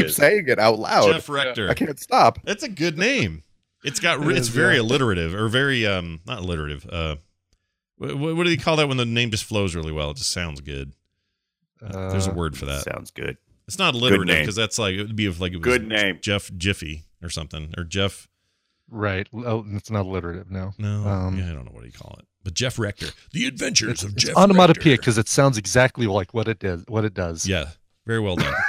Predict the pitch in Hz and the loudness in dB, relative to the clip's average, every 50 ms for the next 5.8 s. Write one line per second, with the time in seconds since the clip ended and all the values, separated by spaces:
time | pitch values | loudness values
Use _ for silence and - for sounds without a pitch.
0 | - - - - - - - - - - - - - - - - - _ - - | -4 -6 -10 -16 -16 -14 -14 -14 -14 -14 -18 -20 -18 -16 -16 -16 -14 _ -14 -10
1 | - 113 120 123 123 123 120 - 180 190 175 175 170 151 127 143 143 131 123 123 | -4 0 2 2 4 4 4 6 4 6 6 6 6 6 6 4 2 2 2 2
2 | 131 120 110 - - 180 196 104 208 196 - - 127 151 175 180 180 - _ - | 0 0 -2 -2 0 0 2 2 2 0 -2 -4 -4 -2 -2 -2 -2 -4 _ -8
3 | - 120 139 135 127 110 87 87 85 82 76 67 73 73 71 80 87 80 107 135 | -6 -6 -4 -4 -4 -4 -6 -8 -10 -10 -10 -12 -14 -14 -12 -12 -12 -8 -4 -4
4 | 156 143 120 120 123 127 127 127 120 120 120 117 110 104 107 107 101 - - 92 | -4 -4 -4 -6 -6 -6 -6 -6 -4 -4 -2 -2 -2 -4 -4 -6 -6 -6 -8 -8
5 | 104 110 107 107 98 - - - 78 78 76 73 71 64 58 | -8 -6 -6 -8 -10 -10 -12 -12 -10 -10 -10 -10 -10 -12 -14